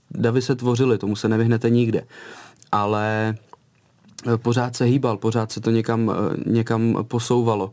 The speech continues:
Takže tohle zvládli Katařani velmi dobře a musím říct, že to město, tu infrastrukturu tomu přizpůsobili, tomu šampionátu skvěle, protože, eh, snad jediný zádrhel byl hned u toho prvního zápasu, u toho úvodního mezi Katarem a Ekvádorem,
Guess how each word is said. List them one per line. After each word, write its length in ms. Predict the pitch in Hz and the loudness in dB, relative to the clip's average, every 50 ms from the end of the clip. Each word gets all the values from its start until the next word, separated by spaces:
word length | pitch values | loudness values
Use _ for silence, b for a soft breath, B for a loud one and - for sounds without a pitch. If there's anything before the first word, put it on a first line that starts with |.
| B B B B B B B B _ | B B B B B B B B _
Takže 300 | - 107 101 107 120 117 | -4 -2 0 0 0 0
tohle 260 | 120 113 113 120 117 | 2 2 2 2 2
zvládli 400 | 113 120 117 110 113 117 117 117 | 2 0 0 0 0 0 0 0
Katařani 460 | 113 107 - 117 113 120 117 123 120 | -2 -2 -2 0 2 2 2 2 2
velmi 340 | 113 117 113 113 117 120 117 | 2 2 2 2 2 2 2
dobře 600 | 113 113 117 113 120 120 113 117 117 117 110 - - - | 2 2 0 0 0 2 2 2 2 0 -2 -2 -2 -2
a 180 | 110 110 110 | 0 0 0
musím 300 | 107 110 113 - - 117 | 0 -2 -2 0 0 0
říct, 160 | 113 117 117 117 | 2 0 0 2
že 140 | 117 117 117 - - _ _ - | 0 0 -2 -4 -12 _ _ 0
to 120 | 120 113 | 0 2
město, 500 | 117 117 113 117 120 117 - - 123 120 | 2 4 2 2 2 0 0 -2 -2 0
tu 140 | 117 123 110 | 0 2 2
infrastrukturu 760 | 113 117 113 - 120 120 120 - - 120 117 - 127 120 120 | 2 0 0 -2 -4 -4 -4 -6 -8 -6 -2 0 0 0 0
tomu 220 | 120 117 117 120 | 2 2 0 0
přizpůsobili, 680 | 117 120 - 110 - - 117 117 - 117 117 117 117 113 | 0 -2 -6 -8 -6 -6 -4 -2 0 0 2 2 2 2
tomu 180 | 113 113 117 | 0 0 0
šampionátu 640 | 113 - 110 107 113 113 113 113 110 110 - 117 117 | 0 -2 -2 2 2 2 2 2 0 -2 -4 -4 -4
skvěle, 580 | - - - - 113 113 107 104 101 101 107 B B B B B B B B B B _ | -4 -6 -2 0 2 2 2 2 0 0 -2 B B B B B B B B B B _
protože, 460 | - 113 113 120 120 113 110 120 113 113 110 110 110 110 110 110 110 110 101 - - | -2 -2 0 0 0 0 2 2 2 2 2 0 0 0 0 0 0 -2 -2 -2 -2
eh, 100 | - - - - - | -2 -2 -4 -6 -8
snad 280 | - - - 123 117 120 | -8 -4 -4 -2 0 2
jediný 340 | 123 120 120 123 127 131 120 | 2 2 2 2 2 2 2
zádrhel 420 | 120 123 113 113 117 113 120 117 117 | 2 0 0 0 0 0 0 0 2
byl 160 | 123 120 120 | 2 2 2
hned 300 | 117 117 117 120 117 117 - | 2 2 2 2 0 -2 -4
u 100 | - 120 | -6 -4
toho 220 | 120 120 117 127 | 0 0 0 0
prvního 500 | 117 120 127 120 113 117 123 120 123 120 | 0 0 -2 -2 0 0 2 2 2 2
zápasu, 680 | 117 127 113 113 113 - 110 110 - - 98 98 110 - - | 2 2 0 0 -2 -4 -6 -4 -2 0 0 0 0 -2 -4
u 120 | 113 113 | -4 -4
toho 200 | 113 - 113 113 | -2 0 0 2
úvodního 460 | 107 113 113 117 113 113 113 110 110 | 2 2 2 2 2 2 0 0 2
mezi 240 | 110 110 107 110 117 | 0 0 0 0 -2
Katarem 380 | 117 113 110 - 113 117 113 82 | -2 -2 -2 -2 -2 -2 0 0
a 120 | 98 117 | -2 -2
Ekvádorem, 600 | 110 113 - 123 117 117 113 110 104 104 104 107 | -2 -2 -2 -2 0 0 2 0 0 0 0 -2